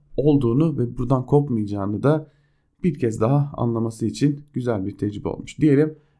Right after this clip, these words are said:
ve gazete manşetlerini noktalayalım. Günün öne çıkan yorumlarında neler var? Bir de onlara bakalım. İlk olarak gazete Duvar'dan Musa Özuğurlu'nun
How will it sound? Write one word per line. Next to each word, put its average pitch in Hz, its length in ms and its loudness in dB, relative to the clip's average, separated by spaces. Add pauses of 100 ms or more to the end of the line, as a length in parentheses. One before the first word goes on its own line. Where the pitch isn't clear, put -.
ve 120 80 -2
gazete 123 340 0
manşetlerini 95 600 -4
noktalayalım. 143 640 2 (380)
Günün 180 260 2
öne 175 200 -2
çıkan 156 260 -2
yorumlarında 151 500 0
neler 165 300 2
var? 165 300 -2 (340)
Bir 139 160 2
de 139 40 0
onlara 110 320 0
bakalım. - 300 -10 (520)
İlk 170 220 2
olarak 135 500 -2
gazete 127 440 -2
Duvar'dan 131 560 -2
Musa 135 440 0
Özuğurlu'nun 131 760 0